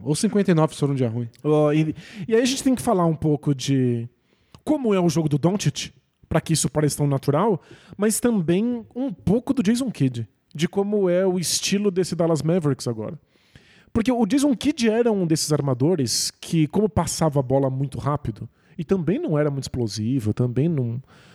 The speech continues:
Speaker 2: não conseguia entrar no garrafão na, na base da força bruta, o Jason Kidd ganhava a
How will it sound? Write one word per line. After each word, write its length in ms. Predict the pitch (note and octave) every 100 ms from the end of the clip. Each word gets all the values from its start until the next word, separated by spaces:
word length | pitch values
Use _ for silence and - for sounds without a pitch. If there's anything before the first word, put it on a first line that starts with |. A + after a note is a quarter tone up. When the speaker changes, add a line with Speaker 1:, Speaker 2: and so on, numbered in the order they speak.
| - -
Speaker 2:
não 140 | C#3
conseguia 760 | C3+ C#3+ - C#3 A2 C3 C#3 B2+
entrar 300 | C3 B2+ C3
no 140 | B2+
garrafão 340 | A#2+ A#2 A2+ B2+
na, 160 | A#2+
na 160 | A#2 A#2
base 320 | A2+ A#2 A2
da 120 | A#2
força 280 | - A#2+ B2
bruta, 360 | A2+ E3 - A#2 - - - - -
o 40 | F3
Jason 200 | F#3+ G3+
Kidd 220 | A3 A3
ganhava 1200 | F#3+ A#3 G3+ F3 F3+ G#3+ F#3 G3+ G3 F3+ F3+
a 40 | F3+